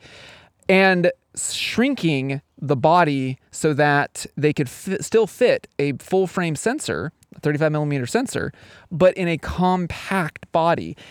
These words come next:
And they're calling it the smallest full-frame camera, which is marketing speak because it's not. But it's still,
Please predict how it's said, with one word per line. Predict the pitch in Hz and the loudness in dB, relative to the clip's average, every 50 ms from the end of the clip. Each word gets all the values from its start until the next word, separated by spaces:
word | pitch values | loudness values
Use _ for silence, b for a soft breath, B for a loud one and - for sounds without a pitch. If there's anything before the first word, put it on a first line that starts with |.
| B | B
And | - 143 | -4 -2
they're | 147 151 | -2 -2
calling | - - 185 185 180 180 180 | 0 0 2 2 2 2 0
it | 165 - | 0 0
the | - 165 | -2 -2
smallest | - - - 165 185 208 214 214 214 202 175 - - B B B B B B | -2 -2 -2 0 0 2 2 2 2 2 0 -2 -8 B B B B B B
full-frame | - - 214 254 285 294 285 214 - - 214 226 233 233 233 233 233 220 | 0 4 6 8 8 8 6 4 2 0 2 2 4 4 2 2 0 -2
camera, | - - 160 170 180 185 180 180 180 175 175 175 175 170 B B B B B 175 B B | -4 -2 0 0 0 2 2 2 2 2 4 2 2 0 B B B B B -20 B B
which | - - 165 165 156 - 160 | -4 0 2 2 2 2 2
is | 165 151 135 | 0 0 0
marketing | 143 156 156 160 - 165 156 156 151 135 | 2 2 2 2 2 0 0 0 0 -2
speak | - - 160 151 - | -2 -2 -2 -2 -2
because | - 139 - 147 143 139 131 123 - - - - - - | -4 0 2 2 2 2 0 -2 -6 -10 -12 -10 -6 -4
it's | 143 139 - - - | -4 -4 -4 -4 -2
not. | 147 180 202 139 69 52 67 - - | -2 0 0 0 -2 -4 -6 -8 -6
But | 160 143 196 202 190 190 180 - - | 0 4 6 6 8 8 6 4 2
it's | - 185 - - | 0 -2 -2 -2
still, | - - 247 254 233 175 151 143 139 135 131 - | 0 2 4 6 6 6 6 4 2 0 -2 -4